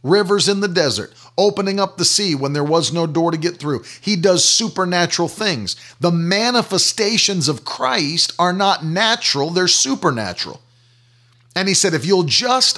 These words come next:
obey my word, if you find it in this word, obey it, and God will work on your behalf." And so number one, by interacting with the Holy Ghost, binding and loosing,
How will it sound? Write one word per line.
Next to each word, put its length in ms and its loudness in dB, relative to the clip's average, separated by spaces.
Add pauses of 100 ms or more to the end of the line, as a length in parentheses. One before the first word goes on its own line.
obey 440 2
my 240 2
word, 520 0
if 160 -6
you 80 -2
find 380 0
it 120 2
in 100 -4
this 220 0
word, 280 0
obey 400 0
it, 220 -8 (440)
and 180 -2
God 200 2
will 100 0
work 240 0
on 140 -2
your 80 -6
behalf." 540 -4 (1080)
And 120 -2
so 80 2
number 240 2
one, 420 0 (680)
by 200 0
interacting 760 0
with 160 -2
the 80 0
Holy 280 2
Ghost, 500 -2 (340)
binding 520 0
and 80 0
loosing, 440 2